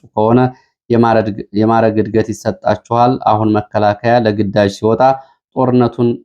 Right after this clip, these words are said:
ጦርነቱና ኃላፊነቱን እናንተ ወስዳችሁ ከተወጣችሁ ልዩ የማረግ እድገት እና ጥቅማ ጥቅም ይሰጣችኋል፣ እ፣ ማለታቸውን፣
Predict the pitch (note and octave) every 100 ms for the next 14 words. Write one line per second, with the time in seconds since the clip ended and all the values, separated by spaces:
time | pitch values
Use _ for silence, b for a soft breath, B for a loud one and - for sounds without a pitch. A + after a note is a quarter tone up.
0 | G2+ G2+ A#2 A2 A2+ A2 G#2+ G#2+ G#2 G#2
1 | G#2+ G#2 G#2 B2 B2 A2+ A2 G#2+ G#2 G2+
2 | - G#2 G2+ G2+ - - A2+ A2 A2+ A2
3 | - D3 D3 - _ _ _ _ _ _
4 | _ _ - A2 A2+ A#2 A2+ G#2+ G#2 G#2
5 | G#2 C3 C3 - b b b A#2+ A#2+ A2+
6 | G#2+ A2+ G#2+ A2+ A#2+ A#2 A#2+ - A2+ -
7 | - A2 A2 G#2+ G#2 G2+ G#2 G#2 G#2 G#2
8 | G#2+ G#2 - G2+ G2+